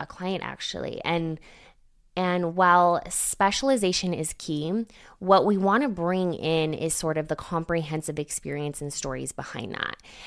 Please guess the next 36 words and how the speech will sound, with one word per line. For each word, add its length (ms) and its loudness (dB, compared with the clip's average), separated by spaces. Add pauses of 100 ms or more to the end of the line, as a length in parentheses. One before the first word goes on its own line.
(120)
And 260 2
this 300 2
is 180 -2
where 600 4 (140)
it 340 -2
is 320 -4
truly 440 0
the 120 -2
art 180 -4
and 100 -8
science. 400 -6
We 60 -8
talk 240 -4
about 220 0
the 80 2
art 200 0
and 120 -4
science 280 -6
of 140 -6
live 180 -6
launching 380 -6
so 200 -6
much 280 -6
because 600 -4 (320)
I 80 -2
can 200 2
give 140 -2
you 100 0
this 200 -8
entire 440 -2
framework. 480 -8
I 100 4
can 180 0
even 400 -2
give 220 -4
you 400 -2